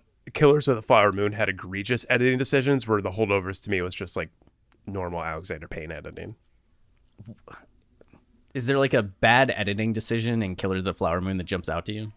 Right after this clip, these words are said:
Speaker 1: Um, I, well, the, you know, the scene where, um, <clears throat> I think ostensibly the point of the scene was when Leo is talking to the court and, or no, not, not Leo. Um, well, there is a scene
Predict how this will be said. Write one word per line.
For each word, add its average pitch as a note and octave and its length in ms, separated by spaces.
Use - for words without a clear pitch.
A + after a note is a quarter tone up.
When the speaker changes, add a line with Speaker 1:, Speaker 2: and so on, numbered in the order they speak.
Speaker 1:
Um, B2 680
I, C#3 160
well, C#3+ 260
the, C3 120
you C#3 100
know, C#3+ 120
the A#2+ 100
scene D#3+ 400
where, G#2+ 460
um, A2 460
<clears throat> E3 300
I - 80
think C3+ 160
ostensibly A2 520
the F2 100
point F#2+ 180
of F#2 80
the F2+ 60
scene F2+ 320
was F2 260
when E2+ 320
Leo F#2+ 420
is - 380
talking G#2+ 320
to G#2+ 100
the - 80
court G#2 400
and, G2+ 340
or C#3+ 80
no, D#3+ 160
not, A#2 260
not B2+ 240
Leo. F#2 320
Um, F2+ 440
well, - 260
there A2 140
is B2+ 140
a A2 80
scene G2+ 180